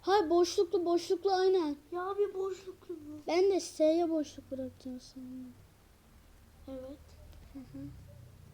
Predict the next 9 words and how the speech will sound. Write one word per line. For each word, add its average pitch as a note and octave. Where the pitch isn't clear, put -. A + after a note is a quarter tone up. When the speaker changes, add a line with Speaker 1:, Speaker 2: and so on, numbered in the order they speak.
Speaker 2:
Night D4+
Vision. A#3
Speaker 1:
Evet. B3+
Speaker 2:
Night C#4+
Speaker 1:
Night. C#4
Speaker 2:
nasıl -
yazılıyor? -
Speaker 1:
Yani A#3+
N D#4+